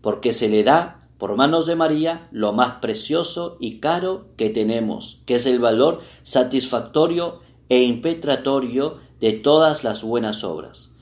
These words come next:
sin exceptuar al menor pensamiento bueno ni el más leve sufrimiento. Se acepta que todas las satisfacciones adquiridas hasta ahora y las que se adquieran hasta la muerte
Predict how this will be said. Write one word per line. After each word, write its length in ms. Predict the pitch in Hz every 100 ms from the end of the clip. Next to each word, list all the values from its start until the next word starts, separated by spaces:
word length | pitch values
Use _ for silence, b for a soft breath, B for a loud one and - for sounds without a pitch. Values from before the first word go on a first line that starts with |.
| b b
sin 260 | - 139
exceptuar 720 | 156 151 143 - 147 165 180 -
al 200 | 117 110
menor 460 | 104 107 123 175 175
pensamiento 760 | 135 123 120 107 143 160 147 123
bueno 420 | 156 185 185 208 B B
ni 140 | 120 117
el 140 | 113
más 300 | 127 175 -
leve 280 | 139 160 160
sufrimiento. 720 | 160 131 110 104 92 90 - - - B B B
Se 160 | - 123
acepta 640 | - 170 185 - 170 - b b _
que 140 | - 220
todas 360 | - 180 196
las 180 | 190 160
satisfacciones 800 | 143 139 127 117 - 151 156 147
adquiridas 840 | 120 - 113 151 185 196 196 - _
hasta 360 | 117 110 - 110
ahora 520 | 123 165 170 165 - _
y 140 | 117
las 400 | 110 107 107 - b b b _
que 380 | 123 117 113 110
se 180 | -
adquieran 760 | 110 107 - 139 175 147 107 -
hasta 360 | 104 113 - 107
la 120 | 95
muerte 640 | 104 139 175 - 165 185